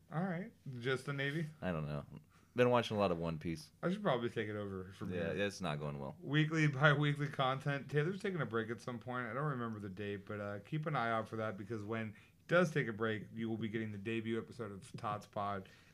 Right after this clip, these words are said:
Speaker 1: in our slot for that week, and then it'll be going, uh, back-to-back weeks with the Jaded Family discussions. Uh, we now have merchandise for you. Please fucking buy some on none other than Pro Wrestling Tees, home of the pro wrestling great and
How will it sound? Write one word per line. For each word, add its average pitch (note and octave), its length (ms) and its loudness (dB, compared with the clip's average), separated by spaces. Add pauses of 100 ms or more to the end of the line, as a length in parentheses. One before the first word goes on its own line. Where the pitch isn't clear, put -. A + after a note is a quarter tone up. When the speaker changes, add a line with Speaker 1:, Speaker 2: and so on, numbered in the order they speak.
Speaker 1:
in D3 180 4
our D3 200 4
slot A#2 400 -2
for A#2+ 80 -4
that G#2+ 240 0
week, G#2 260 -6
and G#2 100 -6
then G#2 180 -6
it'll G#2 140 -4
be G#2 140 -4
going, G#2 460 -2
uh, G2 320 -4 (420)
back-to-back A2+ 560 4
weeks G#2+ 280 -8
with A2 100 -6
the G2+ 60 -10
Jaded G#2+ 300 -2
Family G#2+ 260 -2
discussions. G#2+ 640 -6 (480)
Uh, A#2+ 380 2 (240)
we C3 280 -4
now C#3+ 300 6
have C#3+ 440 6
merchandise D#3 840 8
for C3 220 2
you. B2+ 140 4
Please G3 420 2 (100)
fucking D3+ 320 2
buy D3+ 260 8
some G#2+ 360 0 (380)
on F#3+ 520 10
none D#3+ 340 2
other D#3+ 280 8
than C3+ 180 2
Pro C3+ 200 4
Wrestling B2 420 2
Tees, A#2+ 320 -2
home A#2+ 260 -2
of A2 160 -4
the G#2+ 80 -8
pro G#2+ 220 -2
wrestling G#2 400 -2
great G#2+ 340 -2 (360)
and A#2 180 -2